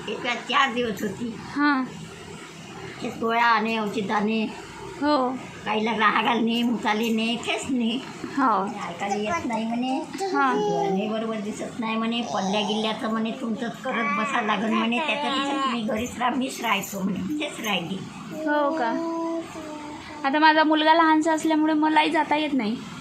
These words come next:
Speaker 2: याच्याच मागे र-, पूर्ण दिवस राहतो ना माझा.
Speaker 1: हा?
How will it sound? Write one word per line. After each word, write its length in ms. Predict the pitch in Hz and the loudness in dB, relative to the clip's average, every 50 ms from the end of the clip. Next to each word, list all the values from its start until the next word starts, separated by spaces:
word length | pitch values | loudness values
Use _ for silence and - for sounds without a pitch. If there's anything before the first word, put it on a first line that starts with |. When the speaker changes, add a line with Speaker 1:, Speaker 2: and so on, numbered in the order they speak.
| - - - - 285 | -12 -12 -6 2 4
Speaker 2:
याच्याच 360 | 277 277 277 320 320 320 339 | 4 6 6 4 4 6 6
मागे 300 | 330 320 302 339 349 359 | 6 6 8 6 6 6
र-, 80 | 339 | 6
पूर्ण 320 | 330 339 339 339 320 330 339 | 4 4 4 6 6 6 6
दिवस 320 | 302 339 339 349 359 349 | 6 6 6 4 4 4
राहतो 280 | 381 370 349 320 349 370 | 4 4 4 4 4 4
ना 80 | 392 | 6
माझा. 300 | 403 415 403 392 381 302 269 269 - - - - - - - | 6 4 4 4 4 2 2 -2 -6 -8 -8 -8 -8 -6 -2
Speaker 1:
हा? 160 | 202 220 | 0 0